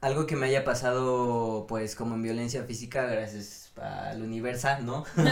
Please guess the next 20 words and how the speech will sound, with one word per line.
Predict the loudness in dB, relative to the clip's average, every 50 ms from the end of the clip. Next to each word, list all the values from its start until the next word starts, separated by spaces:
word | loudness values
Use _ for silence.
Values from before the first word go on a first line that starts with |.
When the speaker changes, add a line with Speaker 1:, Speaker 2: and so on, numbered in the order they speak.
| 10 8
Speaker 2:
la | 8 6
universa. | 4 2 0 2 2 6 6
Speaker 1:
A | 8 8
la | 8 6
universa, | 6 4 2 2 2 2 2 2 2 2
¿no? | 2 2 2 2 2 2 0
Speaker 2:
<laughs> | 0 0 -4 -10 -12 -8 -4 0
Speaker 1:
Eh, | 0 2 2 2 2 2 0 0 0
también | 0 0 0 0 0 0
porque, | 0 0 0 0 -2
pues, | -2 -2 -4 -4 -4 -6 -8 -12 -16 -20 -20 -20 -12
siento | -8 -4 -4 -2 -2 -2
que | -2 -2
me | -2 -4
he | -4
cuidado | -4 -4 -2 0 0 0 0 0
hasta | -2 -4 -6 -6 -8
cierto | -8 -8 -8 -8
punto, | -6 -6 -6 -6 -6 -8 -8
pues, | -8 -10 -10 -10 -14 -18 -20